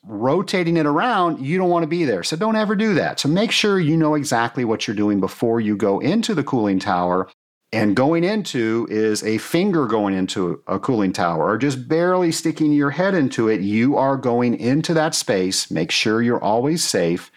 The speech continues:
And when you're there, being safe, you're looking for good distribution. You're looking for all the surfaces to be wet.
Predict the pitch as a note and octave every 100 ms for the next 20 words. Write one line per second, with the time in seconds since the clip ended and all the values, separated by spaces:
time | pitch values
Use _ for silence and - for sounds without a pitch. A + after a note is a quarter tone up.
0 | _ _ - G#2 G#2 G#2 C#3 F3 E3 E3
1 | D3 E3+ G3+ C#3+ G#2 G#2+ A2+ A#2 A2 F#3
2 | C4+ B3 E3+ - G#2 G2 G#2 - - -
3 | - A#2+ A2+ G#2 B2 B2+ B2 A2+ A#2+ G#2+
4 | G#2+ G#2 G2+ F#2+ F#2 G2+ - G2+ F2+ G2+
5 | G2 - F2 F#2+ A2 C#3+ D3 D#3 D#3 C#3
6 | B2+ C#3 D#3 E3 E3 E3+ - D3 C3+ C#3+
7 | D3 - C#3 C3+ B2 - - - D3+ C#3
8 | C3+ C3+ C3 A#2 G#2 A#2 A2+ A2+ - B2
9 | C3+ A#3 B2 A2+ -